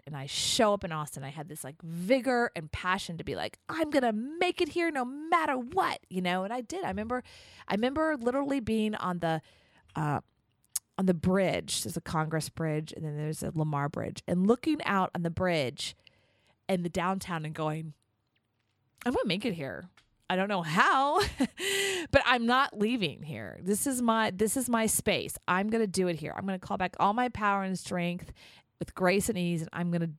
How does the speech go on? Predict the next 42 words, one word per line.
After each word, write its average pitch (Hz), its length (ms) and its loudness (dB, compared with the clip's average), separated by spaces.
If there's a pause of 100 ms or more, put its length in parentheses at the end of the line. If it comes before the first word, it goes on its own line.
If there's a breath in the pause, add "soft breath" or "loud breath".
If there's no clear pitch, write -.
do 139 160 2
it. - 180 -4
I'm 160 140 -2
gonna 156 180 0
succeed - 460 -8
here." 80 240 -6 (400 loud breath)
Now, 262 60 4
you 277 60 4
gotta 403 200 4
get, 233 300 0 (240)
it, - 120 -8 (400)
you, 233 240 -6
you 277 220 -2
hear 427 200 2
stories 202 380 2
about 151 240 -2
that, 127 160 -6
about, - 240 -12
like, - 160 -14
celebrities 151 560 -4
talking 151 120 -8
about 147 120 -4
they 180 80 -4
just 139 160 -4
show 156 280 2
up 151 80 -4
to - 180 -6
New 147 80 -4
York 151 300 -4
and 147 100 -8
they're 85 80 -10
like, - 280 -12
"I'm 294 140 -6
gonna 254 240 0
make 302 340 2
it 311 100 0
here," 226 260 2
you 196 160 0
know, 202 180 2
and 185 80 -2
they're 139 80 -6
like, 67 200 -10